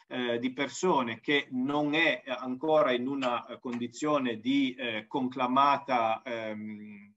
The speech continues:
e disperata necessità di, eh, appunto di avere l'abitazione, ma che si trova, eh, in, nella fascia immediatamente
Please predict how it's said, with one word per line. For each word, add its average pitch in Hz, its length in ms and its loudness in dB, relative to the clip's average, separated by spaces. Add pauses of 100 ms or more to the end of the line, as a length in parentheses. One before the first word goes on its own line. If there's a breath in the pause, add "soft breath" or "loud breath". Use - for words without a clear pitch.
e 110 140 -14
disperata 123 720 2
necessità 117 800 -2
di, 120 380 -6
eh, 104 520 -8
appunto 107 360 -12
di 107 100 -8
avere 117 260 -4
l'abitazione, 160 760 -2
ma 131 200 2
che 151 100 -6
si 175 180 -6
trova, 135 420 0 (220 loud breath)
eh, 123 340 0
in, 131 480 -2
nella 127 240 0
fascia 135 320 -4
immediatamente 123 920 0